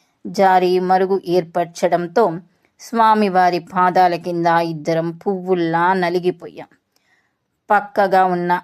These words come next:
అక్షంతల పళ్ళ్యానికి నా తల తాకిందేమో. పళ్లెం కింద పడి అక్షంతలు అంతెత్తున ఎగిరిపడి మా మీద వర్షించాయి. వర్షం వెలిసిపోయింది.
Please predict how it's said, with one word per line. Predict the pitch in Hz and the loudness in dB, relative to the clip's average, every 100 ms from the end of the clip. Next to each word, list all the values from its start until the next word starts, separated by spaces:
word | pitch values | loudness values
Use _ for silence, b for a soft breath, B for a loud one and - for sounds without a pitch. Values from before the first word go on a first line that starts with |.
| - | -4
అక్షంతల | 190 - - 226 196 175 | -8 -6 -2 0 2 0
పళ్ళ్యానికి | 170 170 170 180 180 185 185 247 180 | 0 0 0 2 2 0 -2 -2 0
నా | 185 185 | 0 0
తల | 165 175 170 175 190 - 208 | 0 2 2 2 0 -2 -2
తాకిందేమో. | 180 170 190 160 147 135 - _ _ _ _ _ 208 | -2 -2 -4 -4 -4 -8 -12 _ _ _ _ _ 0
పళ్లెం | 208 202 196 | 2 2 0
కింద | - - 196 190 | -2 -4 -2 -2
పడి | 180 175 175 - | 0 -2 -4 -6
అక్షంతలు | 175 170 - 220 190 185 180 185 | -10 -8 -4 -2 0 -2 -2 -2
అంతెత్తున | 185 170 180 165 185 175 | -2 -2 -6 -6 -6 -4
ఎగిరిపడి | 170 160 180 190 196 233 196 _ _ _ - | -4 -6 -6 -2 -2 -2 -6 _ _ _ -2
మా | 208 202 | 0 2
మీద | 185 180 170 | 0 0 2
వర్షించాయి. | 170 180 175 - - - 156 - - - _ _ _ _ _ _ - | 2 2 -2 -6 -8 -6 -6 -8 -12 -14 _ _ _ _ _ _ -2
వర్షం | 208 196 - 226 196 | 0 -2 -2 -2 0
వెలిసిపోయింది. | 175 196 202 233 160 151 151 139 | 0 -2 -2 -6 -6 -8 -10 -12